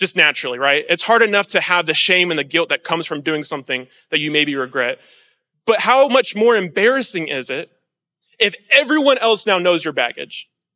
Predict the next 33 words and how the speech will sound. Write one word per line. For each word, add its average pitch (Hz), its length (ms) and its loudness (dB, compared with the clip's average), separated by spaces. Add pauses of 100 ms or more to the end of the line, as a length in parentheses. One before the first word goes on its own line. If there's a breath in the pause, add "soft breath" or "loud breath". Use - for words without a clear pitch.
(640)
You 185 60 0
know, 226 80 4
isn't 240 220 2
that 233 120 4
why 214 120 4
we 220 100 -2
try 220 140 0
to 170 80 2
hide 170 240 2
it 220 160 -2
in 190 80 -2
the 180 80 0
first 190 240 -2
place? 233 260 0
Like, 175 140 2
when 214 100 4
we're 214 100 4
introducing 220 540 2
ourselves, 165 320 2
I'm 185 140 2
pretty 294 240 0
sure 254 180 2
no 202 160 2
one 247 180 4
put 196 180 -2
on 233 180 0
here 170 160 0
that 160 80 -4
they 160 100 2
might 180 180 0
be 180 120 -2
an 160 40 -2
alcoholic 147 640 -2